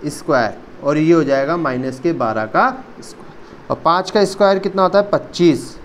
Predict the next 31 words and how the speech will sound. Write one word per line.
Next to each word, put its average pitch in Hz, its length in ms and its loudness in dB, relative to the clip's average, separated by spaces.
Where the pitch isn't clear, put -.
और 143 140 0
ये 160 180 2
कितना 170 260 -2
आता 165 160 0
है, 190 60 2
वन 160 180 0
फ़ोर्टी 156 480 0
फ़ोर। 113 260 -2
जब 214 140 4
आप 226 200 4
इसको 226 240 2
करेंगे 185 520 4
तो 151 160 -4
ये 160 120 4
हो 151 60 2
जाएगा 156 280 4
वन 151 240 0
सिक्सटी 170 720 0
नाइन, 117 260 -2
और 135 140 2
जब 147 160 2
आप 151 220 4
एक 156 240 2
सौ 190 240 4
उनसठ 160 460 0
का 208 120 2
अंडर 175 300 4
रूट 170 220 0
करेंगे, 131 580 0
उनहत्तर 139 400 0
का, 151 200 0